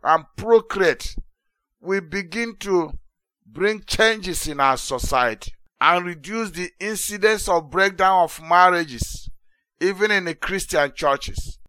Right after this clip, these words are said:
and bring to pass the purposes of God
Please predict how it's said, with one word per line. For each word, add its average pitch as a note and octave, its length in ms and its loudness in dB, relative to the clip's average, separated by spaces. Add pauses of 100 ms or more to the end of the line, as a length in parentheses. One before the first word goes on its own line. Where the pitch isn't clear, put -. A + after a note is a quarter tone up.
and - 260 -10
bring F3+ 460 2
to E3+ 140 -6
pass C#3+ 760 4 (380)
the A2+ 100 -8
purposes D#3 680 0
of C3 180 2
God A#2+ 360 4